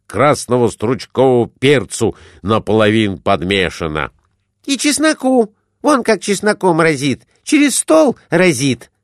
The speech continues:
Супруг отодвинул от себя тарелку и произнёс: «Копчёная камбала, впрочем, могла бы быть кстати, если бы она была подана не как обеденное блюдо, а на закуску после водки».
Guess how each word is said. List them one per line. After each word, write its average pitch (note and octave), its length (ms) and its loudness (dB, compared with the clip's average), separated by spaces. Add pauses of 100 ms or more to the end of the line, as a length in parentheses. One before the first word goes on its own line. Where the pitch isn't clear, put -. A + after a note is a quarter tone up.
(420)
Супруг - 640 -4
отодвинул E2+ 880 -4
от C#2 120 -10
себя D2 260 -10
тарелку F#2+ 500 -4
и - 20 -8
произнёс: C#2 720 -10 (1300)
«Копчёная A2 800 0
камбала, F2 640 -2
впрочем, F2 560 -4
могла D#2 460 -2
бы D#2+ 80 -8
быть D2+ 260 -4
кстати, - 720 -2 (640)
если D3 300 0
бы D3 120 0
она D3 200 4
была D3 480 2
подана G#2+ 500 -2
не A#2+ 160 0
как A#2 300 -2
обеденное C3 600 2
блюдо, F#2+ 600 -2 (340)
а A2+ 160 0
на E3+ 140 4
закуску D#3 1200 2
после C3 420 2
водки». G#2+ 680 0